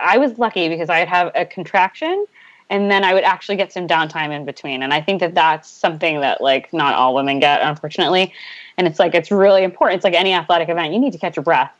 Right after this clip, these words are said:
um, before you get back into the game. Um, and I remember when I wasn't having the contractions, I would look at Evan, I'd just tell him to tell a story.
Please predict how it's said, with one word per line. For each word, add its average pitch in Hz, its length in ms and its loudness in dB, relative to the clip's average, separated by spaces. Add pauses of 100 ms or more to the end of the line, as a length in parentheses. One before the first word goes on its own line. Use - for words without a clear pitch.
(160)
um, 151 280 2
before 151 200 0
you 151 120 0
get 156 180 2
back 151 240 0
into 165 180 -6
the 147 120 -4
game. 160 400 0 (420)
Um, 170 520 2 (200)
and 233 100 2
I 190 160 0
remember 214 420 2
when 170 220 2
I 165 100 2
wasn't 180 280 2
having 165 240 -4
the 156 60 -8
contractions, 156 680 -4
I 147 80 2
would 160 100 4
look 170 200 2
at 208 80 4
Evan, 175 220 2
I'd 156 180 -4 (100)
just - 240 -8 (520)
tell 202 220 2
him 202 80 0
to 175 80 0
tell 160 200 -2
a 143 60 -2
story. 135 420 -4